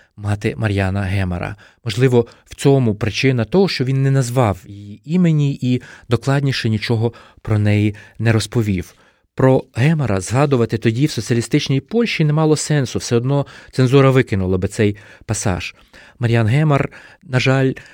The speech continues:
мало відомий у Львові, але дуже відомий у польськомовному світі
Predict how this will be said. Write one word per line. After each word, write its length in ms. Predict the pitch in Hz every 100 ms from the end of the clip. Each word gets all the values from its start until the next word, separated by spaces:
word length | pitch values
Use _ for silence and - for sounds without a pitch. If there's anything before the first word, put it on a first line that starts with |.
| -
мало 240 | 196 156 113
відомий 380 | 110 127 113
у 120 | 120 113
Львові, 400 | 127 185 165 127
але 140 | 117
дуже 260 | 113 131 117
відомий 720 | 107 110 120 113 104 - - _
у 280 | 113 117 110 - _
польськомовному 720 | 120 110 123 120 113 113 110
світі 520 | 101 123 117 - 101